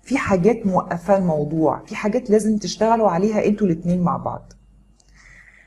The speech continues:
آم، في شيء هيحصل الفترة دي، دي حالة انتصار. العلاقة دي هيحصل فيها حاجة. آه،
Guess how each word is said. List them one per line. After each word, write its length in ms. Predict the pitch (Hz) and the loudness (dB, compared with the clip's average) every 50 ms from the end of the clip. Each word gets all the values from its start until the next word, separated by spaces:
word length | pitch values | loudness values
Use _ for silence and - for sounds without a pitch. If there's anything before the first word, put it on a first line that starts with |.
| _ _ _ _ _ _ _ _ _ _ - | _ _ _ _ _ _ _ _ _ _ -4
آم، 840 | - 180 180 175 170 170 165 165 165 165 165 165 165 165 160 160 160 160 165 - - _ _ _ _ _ - - - - - - - - - - | -2 0 0 2 2 2 2 2 0 0 0 -2 -2 -4 -6 -8 -10 -12 -14 -16 -20 _ _ _ _ _ -20 -20 -20 -18 -18 -18 -18 -18 -16 -4
في 160 | - 294 320 | 0 0 2
شيء 240 | 311 - 330 302 285 | 2 2 0 0 2
هيحصل 460 | - 226 226 240 233 - - 233 202 | 2 2 2 2 0 -2 -4 -2 -2
الفترة 420 | 180 175 202 208 208 - 190 180 | -2 0 -2 -2 -2 -2 -4 -4
دي، 240 | 170 165 185 208 214 - - - - _ _ _ _ _ _ _ _ _ - | -2 0 -2 -2 -4 -6 -12 -20 -20 _ _ _ _ _ _ _ _ _ -12
دي 100 | - 208 | -10 -6
حالة 260 | - 240 240 233 226 - | -2 -2 -2 -2 -2 -4
انتصار. 600 | - 165 160 160 160 - - 180 170 160 143 - - - - _ _ _ _ _ _ _ _ _ - 131 | -4 -4 -4 -4 -6 -4 0 2 2 2 2 -2 -6 -14 -20 _ _ _ _ _ _ _ _ _ -6 -2
العلاقة 480 | 120 127 147 156 196 247 247 - 208 | 0 2 4 6 6 6 4 2 0
دي 260 | 185 147 170 202 220 - - - _ _ _ _ | 0 0 -2 -4 -4 -6 -10 -20 _ _ _ _
هيحصل 420 | - 165 180 214 - - - 208 175 | -2 0 2 2 2 2 0 0 0
فيها 240 | - - 180 185 | 0 -4 -6 -4
حاجة. 440 | 175 175 - 170 151 143 - - - - - - - - - - - - - - - _ _ - | -6 -6 -8 -8 -6 -6 -8 -10 -12 -16 -20 -20 -20 -20 -20 -20 -20 -20 -20 -20 -20 _ _ -2
آه، 760 | - 175 170 165 165 165 165 165 160 160 160 160 156 160 - | 0 2 2 2 2 2 0 0 0 -2 -2 -2 -2 -4 -6